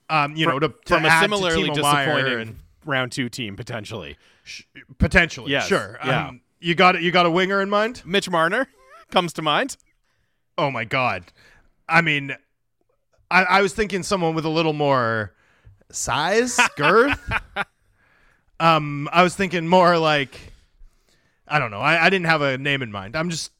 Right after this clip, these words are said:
Speaker 1: you know, their, their version of a Matthew Tkachuk type
Speaker 2: Sure.
Speaker 1: trade. And if they did that,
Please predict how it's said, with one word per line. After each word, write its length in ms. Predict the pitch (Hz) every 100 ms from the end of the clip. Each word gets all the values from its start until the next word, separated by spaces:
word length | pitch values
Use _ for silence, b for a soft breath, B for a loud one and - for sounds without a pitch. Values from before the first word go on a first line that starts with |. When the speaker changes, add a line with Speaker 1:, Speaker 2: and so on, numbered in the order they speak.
| _ _ _
Speaker 1:
you 120 | 170
know, 180 | 123 127
their, 420 | 156 147 185 190 160
their 260 | 185 202
version 400 | 170 185 180 160
of 100 | 156
a 40 | 151
Matthew 360 | 147 143 156
Tkachuk 400 | 123 - 147 131 -
type 280 | - 147 131
Speaker 2:
Sure. 260 | 165 120
Speaker 1:
trade. 520 | 87 135 113 92 - - _ b b b b b b _
And 500 | 160 160 165 156 156 -
if 200 | 208 -
they 160 | 175
did 280 | 143 269 233
that, 340 | 120 98 104